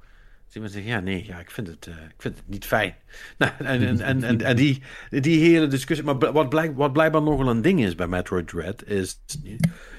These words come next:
niet alleen maar dat hij moeilijk is, maar dat hij, dat hij, eh, zwaar op de vingers is. Omdat je dus heel veel, eh, lastig moeilijke combinaties m-, moet hebben, omdat alle, bijna alle knoppen gebruikt worden om, eh, om allerlei dingen te doen. En dat, dat het dus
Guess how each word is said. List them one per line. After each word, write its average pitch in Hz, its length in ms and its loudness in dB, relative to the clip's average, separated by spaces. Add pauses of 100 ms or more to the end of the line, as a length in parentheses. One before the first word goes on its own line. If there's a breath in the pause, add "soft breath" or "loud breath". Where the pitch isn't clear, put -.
(520 loud breath)
niet 160 240 0
alleen 147 140 6
maar 131 80 4
dat 110 120 -2
hij 104 80 0
moeilijk 160 280 4
is, 156 180 0
maar 123 120 -2
dat - 140 -6
hij, 117 360 0
dat - 140 -6
hij, 98 240 -4
eh, 101 260 -10
zwaar 123 400 0
op 123 120 -8
de 101 80 -8
vingers 202 320 2
is. 359 280 -4 (760 loud breath)
Omdat 127 360 -2
je 117 80 -4
dus 113 140 -4
heel 123 160 2
veel, 131 340 2 (360)
eh, 101 180 -6 (420)
lastig 127 420 -2
moeilijke 127 360 0
combinaties 120 880 -4
m-, - 100 -10
moet 127 300 -6
hebben, 104 220 -4
omdat 107 260 -8
alle, 113 360 -2 (280 loud breath)
bijna 110 240 0
alle 107 180 -2
knoppen 117 520 -2
gebruikt 104 480 -4
worden 92 600 -2
om, 92 420 -8
eh, 90 220 -6 (420 loud breath)
om 113 160 -4
allerlei 95 380 -2
dingen 95 260 0
te 90 120 -8
doen. 104 220 0
En 90 140 -6
dat, 95 140 -6
dat 101 140 -4
het 87 200 -12
dus 90 220 -10